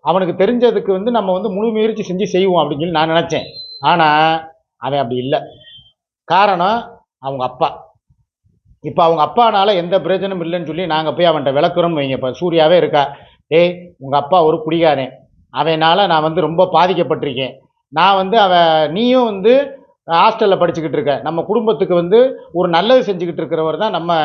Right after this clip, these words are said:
இவரு சிக்கா, என்னைய சொல்லி அவரை வந்து நீ இது பண்ணிக்கிறாதரா, பகைச்சுக்கிறாதரா, ஒற்றுமையா போங்கடா" அப்படின்னு சொல்லி பேசலாம். ஆனா அவ இப்ப வரைக்கும் அதை பத்தி பேச மாட்டேங்கிறான்.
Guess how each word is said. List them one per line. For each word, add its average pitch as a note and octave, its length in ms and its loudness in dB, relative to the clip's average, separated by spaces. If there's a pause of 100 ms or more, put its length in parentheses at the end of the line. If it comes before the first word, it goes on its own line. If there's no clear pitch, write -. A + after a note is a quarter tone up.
(280)
இவரு E3 300 2
சிக்கா, - 600 -2 (240)
என்னைய E3 420 -2 (360)
சொல்லி G#3 300 2
அவரை G3 300 4
வந்து G3+ 200 -2
நீ G#3 80 -4
இது F#3+ 220 -4
பண்ணிக்கிறாதரா, D#3+ 520 0
பகைச்சுக்கிறாதரா, E3 840 0 (300)
ஒற்றுமையா A3+ 440 4
போங்கடா" D3+ 640 0
அப்படின்னு D#3 320 0
சொல்லி F3 340 -2
பேசலாம். F#3 680 0 (240)
ஆனா D#3+ 260 0
அவ D#3+ 140 2
இப்ப F#3+ 220 0
வரைக்கும் E3 720 0 (200)
அதை D3+ 200 0
பத்தி D3+ 200 -4
பேச E3+ 300 2
மாட்டேங்கிறான். A2 440 -8